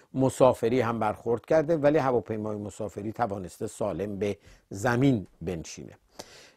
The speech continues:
اه، سردار عابدین خرم به گفتهٔ سایت جرس همراه با چند، اه، سپاهی دیگه کسانی هستند که در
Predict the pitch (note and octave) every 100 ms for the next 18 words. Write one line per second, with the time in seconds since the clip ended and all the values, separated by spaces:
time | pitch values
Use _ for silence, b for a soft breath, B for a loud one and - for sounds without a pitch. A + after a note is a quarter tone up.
0 | - D3 D3+ D#3 C#3+ - F3+ E3+ G#3 G#3
1 | G3+ F#3 E3 D3 C#3 D3+ D3 C#3 - C3+
2 | C3 F3 A3 G3 D3 - C3+ C3+ C3 C3
3 | - - B2+ A#2 B2 A#2 - G#2+ A#2+ G#2+
4 | F#3+ - - b b b - B2+ B2 B2+
5 | D3+ A#2+ B2 - D3 C#3+ C3 G2+ G#2+ G#2+
6 | B2 G#2 F#2+ C3 A#2+ B2 A2+ A#2 A#2 F#2+
7 | G#2+ G#2 B2 F#3+ F#3 b b _ - A#2+
8 | E3 A3 F#3 D3+ - C#3+ D3 - D3 D3
9 | - A#2 A2+ A2+